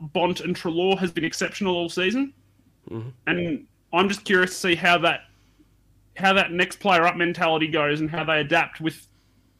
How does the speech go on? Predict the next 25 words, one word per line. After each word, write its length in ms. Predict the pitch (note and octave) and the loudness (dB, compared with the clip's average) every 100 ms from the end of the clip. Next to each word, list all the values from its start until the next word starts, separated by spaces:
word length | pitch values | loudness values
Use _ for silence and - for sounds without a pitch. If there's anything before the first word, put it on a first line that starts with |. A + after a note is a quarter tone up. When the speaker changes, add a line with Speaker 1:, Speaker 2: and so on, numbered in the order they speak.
| _ _ _ _ - | _ _ _ _ -4
Speaker 1:
a 60 | E3 | 0
really 320 | F3+ G3 F#3 | 2 4 4
important 460 | E3+ F#3 E3+ D#3+ | 2 0 0 -4
cog, 220 | - F3+ F3 | 0 0 0
and 140 | F3 | 0
probably 380 | G#3+ A#3 B3+ F3 | 0 2 0 0
based 280 | F#3 G3 G3 | 0 -2 0
on 60 | |
the 100 | F3 | 0
rest 200 | E3+ - | 0 0
of 40 | G3+ | -2
their 80 | E3+ | -2
list, 200 | D3+ - | -2 -6
the 80 | |
hardest 400 | D#3+ G#3 G3 G3 | -2 2 2 0
cog 240 | - G3 F#3 | -2 0 0
to 120 | F3+ | -4
replace, 520 | D3+ - G3+ D#3 F3 | -4 -2 0 2 0
especially 360 | F#3 - F3+ E3 | -4 -6 -4 -4
with, 100 | - | -6
Speaker 2:
Yeah. 80 | - | -4
Speaker 1:
since 140 | F3+ | -4
they 60 | E3+ | -2
lost 260 | D#3 D#3 - | -4 -4 -4
Dunkley. 440 | F3 G#3 B2 C#3+ | -4 -2 -4 -6